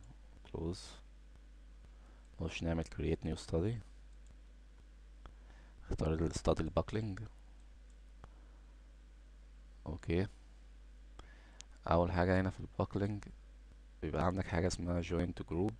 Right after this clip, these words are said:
انت لما بتختار ستراكشر ممبر بيقسمهولك لل-، لللاين اللي انت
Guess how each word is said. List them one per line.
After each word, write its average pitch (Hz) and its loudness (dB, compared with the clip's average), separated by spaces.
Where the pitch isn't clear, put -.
انت 87 0
لما 82 2
بتختار 82 4
ستراكشر - 2
ممبر 110 2
بيقسمهولك 87 2
لل-، 80 4
لللاين 87 4
اللي 90 4
انت 92 4